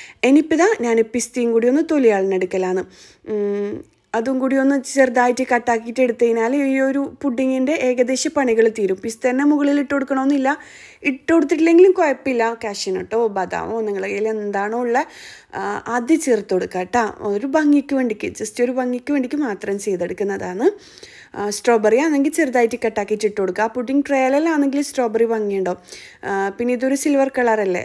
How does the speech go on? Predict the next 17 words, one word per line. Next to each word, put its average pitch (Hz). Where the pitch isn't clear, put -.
അതുകൊണ്ട് 202
പിന്നെ 247
ഞാൻ 247
പിസ്ത 233
വെച്ചിട്ട് 208
സെറ്റ്, 190
സെറ്റാക്കി 202
എടുക്കലാണ്. 180
അപ്പോൾ 269
ഇതാ 311
പിസ്ത 269
മൊത്തത്തിൽ 220
ഇതുപോലെ 202
ഇട്ട് 196
കൊടുക്കുന്നുണ്ട്. 185
നല്ല 262
ഭംഗിയില്ലേ 208